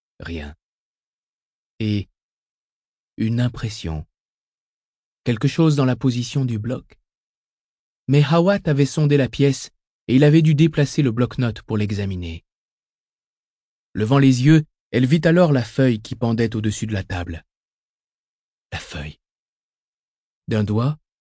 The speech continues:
elle en caressa la face interne, puis le bord, la tige. Là. C'était là. D'un seul geste,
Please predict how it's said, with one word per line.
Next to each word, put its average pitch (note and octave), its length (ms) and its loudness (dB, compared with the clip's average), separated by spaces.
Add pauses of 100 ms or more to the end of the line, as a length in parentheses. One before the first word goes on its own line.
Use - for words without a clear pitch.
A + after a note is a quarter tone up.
(460)
elle G#2 140 -6
en G2+ 80 -6
caressa A#2+ 520 -4
la A#2 120 -2
face A2+ 240 -8
interne, C#3+ 480 -2 (460)
puis - 160 -6
le G#2 100 0
bord, A#2+ 380 -2 (580)
la F#2+ 100 -4
tige. B2 440 -8 (1200)
Là. D#2 220 -12 (1040)
C'était G2+ 300 -10
là. E2+ 260 -10 (720)
D'un C3+ 220 4
seul C#3+ 240 0
geste, A#2 360 -4